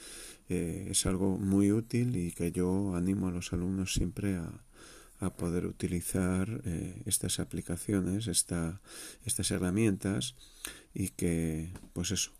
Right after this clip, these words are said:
que aprendan a buscarse la vida porque es lo que van a tener que hacer en cuanto entren en el mundo del trabajo, ¿no? Eh,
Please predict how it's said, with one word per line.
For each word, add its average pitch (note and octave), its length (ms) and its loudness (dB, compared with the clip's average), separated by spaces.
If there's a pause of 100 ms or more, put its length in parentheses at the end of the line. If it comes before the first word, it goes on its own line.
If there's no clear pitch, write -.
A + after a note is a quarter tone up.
que E2 280 0
aprendan G2+ 540 2
a F#2 80 2
buscarse F#2+ 460 0
la G2 120 4
vida G#2+ 320 2
porque E2+ 540 -2
es F#2 80 -2
lo F#2 100 0
que F2+ 60 -4
van E2+ 160 0
a E2 80 -4
tener E2 240 -2
que - 80 -8
hacer F#2+ 320 0 (560)
en F#2 100 -4
cuanto E2+ 560 -2
entren F#2 300 0
en F2 60 2
el E2+ 80 2
mundo F#2 260 0
del D2+ 100 -4
trabajo, - 480 -4
¿no? A#2 160 -2 (720)
Eh, F2+ 400 4